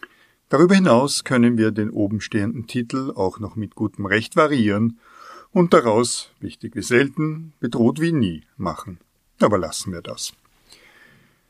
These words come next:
Worauf ich hier hinaus will, ist anderes. Wir durchleben seit der Jahrtausendwende eine strukturell bedingte Bedrohung des Geschäftsmodells unserer Medien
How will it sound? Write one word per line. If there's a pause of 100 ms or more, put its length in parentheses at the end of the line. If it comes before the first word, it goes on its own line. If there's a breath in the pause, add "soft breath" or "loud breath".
(260 soft breath)
Worauf
ich
hier
hinaus
will,
ist
anderes.
Wir
durchleben
seit
der
Jahrtausendwende
eine
strukturell
bedingte
Bedrohung
des
Geschäftsmodells
unserer
Medien